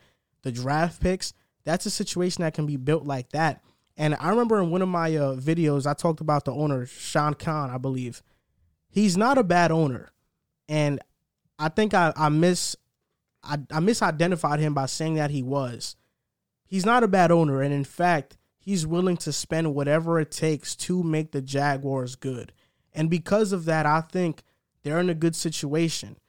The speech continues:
You know, uh, we can say everything we wanna say about Urban Meyer, but at the end of the day, he was the number one candidate for almost every team.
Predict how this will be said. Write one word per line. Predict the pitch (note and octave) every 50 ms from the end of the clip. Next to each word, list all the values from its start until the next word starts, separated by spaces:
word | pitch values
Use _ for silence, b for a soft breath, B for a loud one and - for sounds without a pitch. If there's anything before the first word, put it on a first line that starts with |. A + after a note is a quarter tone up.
| _ _ _ _
You | - C#3
know, | D3 D#3+ E3 F3 F3 E3 -
uh, | - E3+ E3 D#3 C#3 - D#3+ D#3+ D#3+ _ E3+ D#3+ F3
we | F#3 A3 C4+
can | - - D#4+
say | C4+ - A3+ F#3
everything | F#3+ F#3+ G3+ G#3 - G3+
we | F#3 F3
wanna | E3+ F3 E3+ D#3+
say | - F3+
about | E3+ D#3+ D#3 D3 -
Urban | D3+ D#3 D3+ C#3+ C#3
Meyer, | C#3+ C#3+ C#3+ C#3 C3
but | C3 C#3+ C#3
at | C#3 C3+
the | - D3
end | E3+ G3+
of | G#3+ G3
the | E3+
day, | D3 D3 D#3 E3 D#3+ D#3+ E3 D#3+ D#3+ - _ _ _ _ _ _ _ _ _ _ _
he | - - F#3 A3
was | A#3 A#3+ A#3+ G3
the | F#3 E3+
number | D#3+ F3 F3+ F3+
one | F#3 F3+ F3 D#3+
candidate | - - F3 E3 E3+ E3 E3 E3 D#3+
for | - D#3+ D3
almost | D3 D3+ D3+ D3 C#3 -
every | C#3 C3 C3+ C3
team. | B2 - - A2+ G#2 -